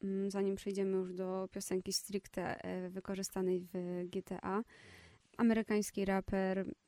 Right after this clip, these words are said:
poeta, e, zmarł tragicznie w wieku dwudziestu pięciu lat, został postrzelony, e, w Las Vegas. Mm, no i mogłabym powiedzieć z,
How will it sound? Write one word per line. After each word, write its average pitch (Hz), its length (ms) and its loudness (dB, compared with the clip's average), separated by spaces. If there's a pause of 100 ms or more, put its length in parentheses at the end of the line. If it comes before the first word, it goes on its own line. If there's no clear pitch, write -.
(120)
poeta, 196 800 4 (600)
e, 185 480 0
zmarł 196 260 0
tragicznie 190 560 0
w 180 40 -2
wieku 185 220 -4
dwudziestu 190 420 -4
pięciu 190 300 0
lat, 190 140 2
został 180 260 -6
postrzelony, 185 760 2 (160)
e, 185 260 2
w 175 60 -4
Las 185 200 0
Vegas. 190 520 -2 (320)
Mm, 190 540 0 (100)
no 214 320 2
i 339 380 4 (480)
mogłabym 277 480 2
powiedzieć 233 720 -2 (180)
z, - 260 -10